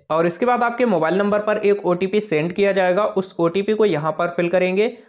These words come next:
और इसके बाद में आपको इस वाले ऑप्शन पर एक बार क्लिक करना है।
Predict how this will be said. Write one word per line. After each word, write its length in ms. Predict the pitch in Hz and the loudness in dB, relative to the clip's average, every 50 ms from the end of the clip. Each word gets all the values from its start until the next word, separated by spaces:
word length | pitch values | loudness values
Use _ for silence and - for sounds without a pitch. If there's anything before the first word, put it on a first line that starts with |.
| _ _ - | _ _ -4
और 160 | - 151 165 170 | -2 0 0 0
इसके 180 | 170 - - | 0 0 0
बाद 180 | 226 226 220 220 | 0 0 0 0
में 80 | 233 | 0
आपको 240 | 226 220 226 247 233 | 0 0 0 0 0
इस 160 | 226 226 - | 0 0 0
वाले 180 | 208 196 196 208 | 0 0 0 0
ऑप्शन 380 | 208 - 139 131 - - 175 165 | 0 0 -2 -2 0 -4 -4 -2
पर 160 | 165 190 202 | 0 0 0
एक 160 | 196 160 147 - | 0 0 0 0
बार 140 | 147 160 196 208 - | -2 -2 -2 -2 -4
क्लिक 260 | - 139 127 127 127 - | -4 -4 -4 -4 -2 -2
करना 260 | 135 123 139 143 139 | -2 -2 0 -2 -2
है। 180 | 139 147 139 | -2 -2 -2